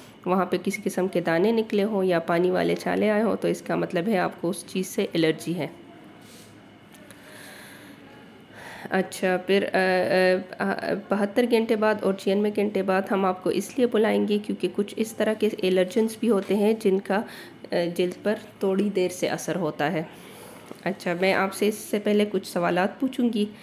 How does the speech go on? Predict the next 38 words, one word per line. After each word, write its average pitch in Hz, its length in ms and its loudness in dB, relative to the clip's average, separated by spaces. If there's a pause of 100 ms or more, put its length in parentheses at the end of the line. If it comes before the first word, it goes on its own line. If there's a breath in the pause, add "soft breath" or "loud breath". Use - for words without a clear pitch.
(280 loud breath)
अच्छा, 185 240 0
आप 190 140 -4
मुझे 208 160 2
बताएं, 208 320 0
आपको 190 340 -2
को-, 196 460 -4
कोई 185 180 4
क़ुव्वत 180 340 2
मुदाफ़त 180 520 0 (100)
कम 185 120 2
होने 190 280 2
की 196 160 -2
बीमारी 185 360 2
तो 208 140 0
नहीं 190 260 4
है? 165 140 0 (1120 loud breath)
ठीक 180 240 0
है। 165 100 2
अच्छा, - 320 -2
आप 196 240 0
कोई 208 160 4
इस - 220 0
तरह 196 160 4
की 196 140 -2
दवाइयाँ 190 420 2
तो 208 100 0
नहीं 214 180 2
खा 175 140 2
रही 165 120 4
जिससे 170 280 -2
जिस्म 175 280 -4
की - 140 -10
क़ुव्वत 170 260 -2
मुदाफ़त 160 500 -2
कम 160 180 -2
हो 170 160 0
जाती 156 320 -4
हो? 170 220 -2